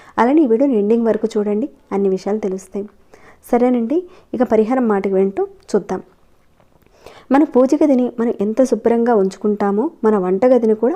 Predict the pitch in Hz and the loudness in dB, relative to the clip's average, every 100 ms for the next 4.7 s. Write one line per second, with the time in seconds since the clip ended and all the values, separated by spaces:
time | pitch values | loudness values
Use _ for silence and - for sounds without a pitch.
0 | - 214 214 269 233 196 190 226 190 185 | -4 -6 -2 -2 -2 -2 -2 0 -2 -4
1 | - 202 196 - _ _ - - - 226 | -6 -6 -6 -10 _ _ -20 -20 -2 2
2 | 254 214 220 294 285 247 240 240 233 233 | 2 2 0 0 0 2 2 2 0 -2
3 | 214 196 220 269 277 254 - 214 220 208 | 0 -2 -2 -4 -4 -6 -4 -4 -2 -2
4 | 226 226 190 190 196 202 | -2 -2 -4 -4 -4 -4